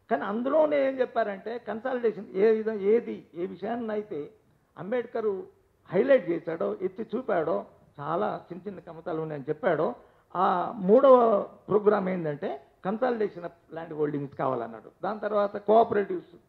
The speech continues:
అగ్రికల్చర్ cooperatives, ఆ, కావాలన్నారు పిఎస్ఎఫ్ కమిటీ. So ఆ విధంగా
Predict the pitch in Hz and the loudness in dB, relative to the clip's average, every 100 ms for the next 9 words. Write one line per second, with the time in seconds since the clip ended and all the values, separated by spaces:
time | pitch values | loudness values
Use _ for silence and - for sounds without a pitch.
0 | _ - 165 175 165 156 170 165 151 - | _ -18 -16 -14 -14 -14 0 4 4 2
1 | 160 - _ _ _ _ _ _ _ _ | -10 -14 _ _ _ _ _ _ _ _
2 | _ _ 170 156 147 143 170 170 147 139 | _ _ -8 -6 -6 -4 0 0 0 -8
3 | 131 - _ - - 202 - 170 - - | -12 -16 _ -16 -4 -4 -4 -12 -18 -16
4 | 139 - - _ _ _ _ _ - 269 | -16 -16 -20 _ _ _ _ _ 6 6
5 | 262 180 294 294 240 160 185 320 | 6 4 2 2 0 0 0 -2